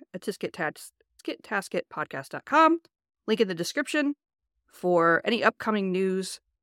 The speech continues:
The surgery that I'm having is fairly minor, so hopefully it will go quick and I will heal well from it. I am on blood thinners, so it's always a mixed bag.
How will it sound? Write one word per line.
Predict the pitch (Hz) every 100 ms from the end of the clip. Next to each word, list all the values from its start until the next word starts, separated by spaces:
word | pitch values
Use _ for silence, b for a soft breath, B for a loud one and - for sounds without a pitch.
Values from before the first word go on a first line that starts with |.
| _ _ _ 190
The | 170 170 165
surgery | 285 302 285 269
that | 254
I'm | 233
having | 220 214 214
is | 190 185 - - - _ _
fairly | 180 170 160
minor, | 233 277 269 262 254
so | - 170 160 160
hopefully | 220 226 190 180 175 170 170 175
it | -
will | 156
go | 151 147
quick | - 285 - - -
and | 160
I | 135 139
will | 147
heal | 190 214 196 185
well | 190 208
from | - 196
it. | 196 - - _ _ _
I | 151
am | 156
on | 147 147
blood | 269 226
thinners, | 262 254 247 -
so | 160
it's | 160 - -
always | - 156 156 151
a | 151
mixed | 143 143 -
bag. | 214 208 156